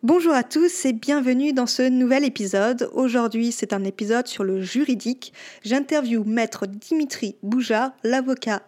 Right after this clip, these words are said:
investisseur, qui va nous parler de contrats entre les différents prestataires, de la protection de sa conciergerie et de la création également de sa conciergerie. Bonne écoute! Bonjour Dimitri,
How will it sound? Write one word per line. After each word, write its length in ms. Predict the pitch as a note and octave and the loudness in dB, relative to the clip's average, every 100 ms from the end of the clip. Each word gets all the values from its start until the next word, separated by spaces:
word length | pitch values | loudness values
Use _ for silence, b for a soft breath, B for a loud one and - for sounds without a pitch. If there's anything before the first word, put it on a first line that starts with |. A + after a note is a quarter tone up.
| - | 0
investisseur, 800 | C#4+ C4 B3 - - G#3+ G#3+ - B B B B | 2 2 0 -2 -4 0 0 -2 B B B B
qui 100 | - | 0
va 80 | C4+ | 2
nous 140 | D#4+ | 2
parler 420 | D#4+ C#4+ C#4 C4 A#3+ | 2 2 4 2 2
de 220 | G#3 G3+ | 2 0
contrats 640 | - D4+ C#4+ - C4+ C4 | 2 0 0 0 2 2
entre 240 | G#3 F#3+ - | -2 -6 -2
les 100 | G3 | -2
différents 460 | G#3 A3 G#3+ G#3 | -2 0 0 0
prestataires, 840 | F#3+ - C4 A#3+ A#3 A#3+ A#3 C#4+ D4+ | -2 -2 -2 0 0 2 4 2 2
de 80 | G#3 | 0
la 100 | F3+ | -2
protection 680 | - D4+ D4+ C4+ - C#4+ | 0 0 0 -2 -2 0
de 120 | A3+ A3 | 0 0
sa 160 | C4 | 0
conciergerie 680 | B3+ A#3 - A3 G3 G#3 B3+ | 0 -2 0 0 0 0 2
et 40 | |
de 100 | G3 | 0
la 100 | F3+ | -2
création 680 | - - C#4 A#3+ - A3+ B3+ | -4 -2 0 0 -2 -2 -2
également 400 | A3+ G3+ G3+ A3+ B3 B B | 0 0 2 0 -2 B B
de 80 | G#3 | -4
sa 160 | G3+ G#3+ | -2 -2
conciergerie. 720 | - C4 - C4 G#3 G3+ F3 _ - B B B B B B | 0 -2 0 0 0 -2 -4 _ -20 B B B B B B
Bonne 240 | G#3 G#3+ | 0 2
écoute! 480 | C#4+ E4+ D#4 D#4 - - _ _ _ _ _ _ b b - | 2 4 2 2 -12 -14 _ _ _ _ _ _ b b 0
Bonjour 240 | B3 E4+ | 2 4
Dimitri, 680 | D4+ D4 C4 D4 D4 - - | 4 2 0 -2 -4 -6 -10